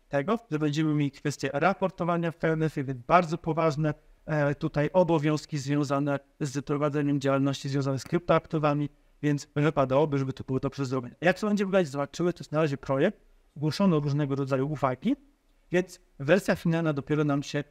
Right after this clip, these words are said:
pojawi, jak cała dyskusja się zamknie. Pamiętajmy jednak, że z tej całej dyskusji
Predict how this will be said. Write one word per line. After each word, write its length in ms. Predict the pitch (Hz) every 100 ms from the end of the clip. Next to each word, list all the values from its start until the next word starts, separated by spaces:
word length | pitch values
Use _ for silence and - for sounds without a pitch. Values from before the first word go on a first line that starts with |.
| _ _
pojawi, 420 | 139 151 180 165
jak 140 | 139
cała 180 | - 147
dyskusja 420 | 135 - 151 139
się 100 | 120
zamknie. 280 | 131 143 175
Pamiętajmy 500 | 147 151 143 170 170
jednak, 220 | 170 165
że 100 | 143
z 40 | -
tej 120 | 139
całej 240 | - 220
dyskusji 560 | 180 - - 151 180